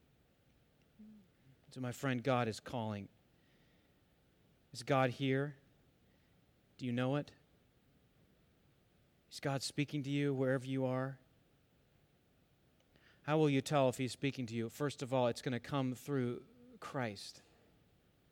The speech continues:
Because it is in Christ and what he did that we see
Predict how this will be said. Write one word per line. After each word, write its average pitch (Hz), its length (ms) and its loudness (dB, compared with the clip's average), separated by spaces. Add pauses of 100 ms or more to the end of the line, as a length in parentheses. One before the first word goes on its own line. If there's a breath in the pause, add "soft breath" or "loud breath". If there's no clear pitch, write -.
(1200)
Because - 420 -2 (640 soft breath)
it 147 60 2
is 135 120 4
in 139 120 -2
Christ 151 580 2 (1160 soft breath)
and 139 120 -4
what 147 120 4
he 147 80 4
did 139 340 8
that 143 80 2
we 139 160 2
see 135 520 0